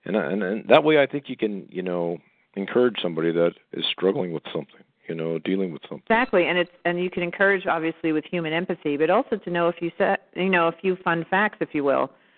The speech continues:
Speaker 2: You know, studies have been done on, on societies, and we have tremendous resilience. And by the way, if it helps, you know, if you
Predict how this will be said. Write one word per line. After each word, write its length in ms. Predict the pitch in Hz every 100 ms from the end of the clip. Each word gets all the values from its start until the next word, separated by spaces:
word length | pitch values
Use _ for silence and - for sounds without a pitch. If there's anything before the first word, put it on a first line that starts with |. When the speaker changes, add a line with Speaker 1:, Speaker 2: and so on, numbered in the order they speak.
| _ _
Speaker 2:
You 100 | 180
know, 360 | 190 180 196 226 -
studies 260 | 208 202 214
have 100 | 220
been 120 | 226
done 340 | 220 269 202 - _ _ _ _ 175
on, 580 | 175 170 170 170 165 165 _ _
on 200 | 165 160
societies, 540 | 170 170 170 175 185 185
and 140 | 170
we 80 | -
have 120 | 175 170 -
tremendous 460 | 170 170 190 202 202
resilience. 520 | 185 185 196 220 156 -
And 80 | 160
by 140 | 175
the 100 | 175
way, 380 | 165 214 196 202 - _ _ _
if 140 | 151 170
it 100 | 165
helps, 380 | 220 226 202 _ _ _ _ _ -
you 80 | 180
know, 400 | 170 165 175 180 _ _ _ -
if 160 | 185 185
you 520 | 185 196 196 196 185